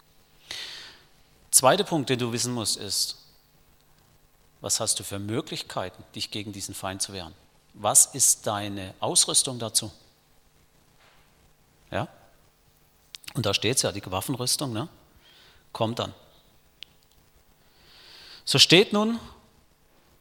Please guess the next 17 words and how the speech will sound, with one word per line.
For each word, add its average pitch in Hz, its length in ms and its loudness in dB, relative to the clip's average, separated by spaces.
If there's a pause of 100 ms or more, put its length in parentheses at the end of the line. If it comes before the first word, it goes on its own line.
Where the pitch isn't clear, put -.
(240)
euch, 147 500 4 (220)
eure 147 280 6
Lenden 135 400 2
umgürtet 139 580 0
mit 123 160 -6
Wahrheit.“ 101 460 -6 (3000)
Gott 113 220 -4
dienen, 143 340 -2 (220)
haben 120 60 -6
wir 113 80 -6
vorhin 113 200 -2
gesagt, 117 400 -4
indem 101 220 -8
wir 107 80 -8
die 117 80 -6
Wahrheit 110 260 0
reden. 98 300 -8